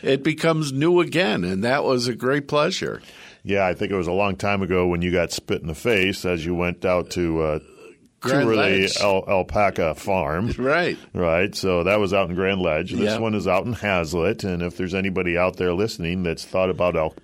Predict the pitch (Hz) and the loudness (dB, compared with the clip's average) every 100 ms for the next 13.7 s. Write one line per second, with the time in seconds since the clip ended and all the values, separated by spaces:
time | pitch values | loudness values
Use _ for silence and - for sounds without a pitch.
0 | - 90 - 120 127 87 80 - - - | -4 -4 0 0 0 0 -2 -6 -20 -20
1 | - - - 92 95 - 92 80 - 107 | -20 -18 -4 0 0 0 -4 -4 -4 0
2 | 104 87 90 90 82 - 87 - 92 90 | 2 4 2 0 -2 -2 -2 -2 -2 0
3 | 87 82 82 80 82 85 - 98 92 90 | 0 0 0 0 -2 -8 -4 0 0 2
4 | 82 85 87 78 73 78 98 - 90 - | 0 0 0 -2 -4 -4 -4 -4 -8 -4
5 | 80 85 95 - 135 120 120 104 101 95 | -2 0 -2 0 2 4 2 2 -2 -6
6 | - 117 104 90 - 104 101 92 - 90 | -4 0 0 0 -2 0 0 -2 -2 -2
7 | 82 101 92 - 95 90 82 - - - | 0 0 -2 -4 -2 0 0 -4 -20 -20
8 | - - - 87 87 80 78 78 76 - | -20 -20 -10 -4 -2 0 -2 -4 -8 -20
9 | _ _ 123 - - 95 85 98 98 - | _ _ -20 -10 -2 2 2 2 -2 -4
10 | 98 87 87 85 92 101 90 87 90 92 | -4 0 0 0 -2 -2 -2 -4 -4 -4
11 | 85 76 - 101 82 76 78 - 82 123 | -4 -6 -4 0 0 0 -4 -6 -6 -2
12 | 135 113 120 107 - - - - - - | -2 0 -4 -4 -12 -20 -20 -20 -10 -2
13 | 101 101 95 90 87 87 | 2 4 4 2 0 -2